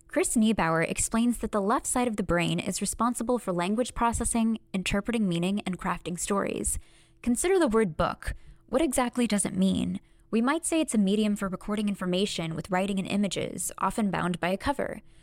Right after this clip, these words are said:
But we can't assign a singular quality that's universal to all books. Language is a tool that we use in order to interpret and understand reality. It gives us the illusion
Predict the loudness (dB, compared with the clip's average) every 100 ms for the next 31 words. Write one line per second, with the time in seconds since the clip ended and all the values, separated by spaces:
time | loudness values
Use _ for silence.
0 | -8 -2 -2 2 0 0 -2 -2 0 2
1 | 0 -2 2 4 4 2 0 0 2 2
2 | 0 -2 -2 -4 0 0 2 0 -2 -2
3 | -4 -2 0 0 -2 -6 -6 -6 -8 -14
4 | -20 -20 _ -4 0 2 2 2 0 -2
5 | -2 -2 0 2 2 0 -2 -2 -2 -2
6 | 0 0 2 0 0 -2 0 -2 -2 -2
7 | -2 -2 -4 -2 -2 0 0 0 0 -4
8 | -6 -10 -14 _ _ -2 2 0 0 -2
9 | 0 2 2 2 0 -2